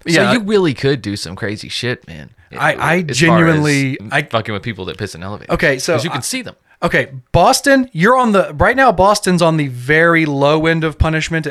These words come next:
Speaker 2: and my solution, okay, I'll give it, th-, mine's on the eleven. Uh, mine's
Speaker 1: Yeah,
Speaker 2: on the,
Speaker 1: yeah,
Speaker 2: <laughs> I
Speaker 1: at
Speaker 2: turned my
Speaker 1: least.
Speaker 2: punishment to eleven.
Speaker 1: Yeah.
Speaker 2: Atlanta's kinda right there in the middle ground. I like Atlanta's solution. You pee in the elevator,
Speaker 1: You get
Speaker 2: elevator,
Speaker 1: embarrassed.
Speaker 2: it just shuts you. It's like when you used to pee in the
Speaker 1: That's
Speaker 2: pool
Speaker 1: fair.
Speaker 2: and
Speaker 1: Yeah,
Speaker 2: the
Speaker 1: you get
Speaker 2: color would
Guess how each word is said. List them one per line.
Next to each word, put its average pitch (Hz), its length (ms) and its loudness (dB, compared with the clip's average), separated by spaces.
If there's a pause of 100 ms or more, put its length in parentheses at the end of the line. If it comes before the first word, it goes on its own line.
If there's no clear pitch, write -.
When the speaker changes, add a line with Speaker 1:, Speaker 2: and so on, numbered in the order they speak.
Speaker 2:
and 135 360 -4
my 147 280 2
solution, 165 540 0
okay, 151 220 -4
I'll 147 240 -2
give 156 260 -6
it, 160 140 -6
th-, 147 160 -14
mine's 151 320 0
on 160 260 0
the 160 160 -2 (460)
eleven. 156 580 2 (140)
Uh, 143 360 4
mine's 143 200 4
Speaker 1:
Yeah, 107 60 4
Speaker 2:
on 92 100 0
the, 175 120 0
Speaker 1:
yeah, 98 280 0 (160)
Speaker 2:
<laughs> - 160 -18
I - 60 -6
Speaker 1:
at 98 40 -2
Speaker 2:
turned 185 220 4
my 170 80 4
Speaker 1:
least. 175 120 0
Speaker 2:
punishment 180 260 -2
to 185 60 0
eleven. 151 320 0 (220)
Speaker 1:
Yeah. 92 260 -4
Speaker 2:
Atlanta's 339 460 2
kinda 254 220 0
right 208 260 2
there 180 120 4
in 170 60 2
the 160 60 0
middle 143 240 0
ground. 123 220 -6
I - 20 0
like 180 200 0
Atlanta's 151 440 0
solution. 117 480 -6
You 131 100 -4
pee 180 160 2
in 196 60 2
the 190 80 2
elevator, 196 480 4 (180)
Speaker 1:
You 117 120 -4
get 131 140 2
Speaker 2:
elevator, 165 340 2
Speaker 1:
embarrassed. 165 220 0
Speaker 2:
it 147 100 -2
just 135 220 -4 (220)
shuts - 440 0
you. 170 40 -8
It's 156 80 -4
like 196 120 2
when 185 100 -2
you 190 180 2
used 175 180 -2
to - 40 -4
pee 185 200 0
in 175 60 2
the 151 60 -2
Speaker 1:
That's 175 240 2
Speaker 2:
pool 180 80 4
Speaker 1:
fair. 180 160 4
Speaker 2:
and 151 80 0
Speaker 1:
Yeah, 143 60 2
Speaker 2:
the 143 80 0
Speaker 1:
you - 20 -6
get - 60 -6
Speaker 2:
color 165 140 4
would 170 40 4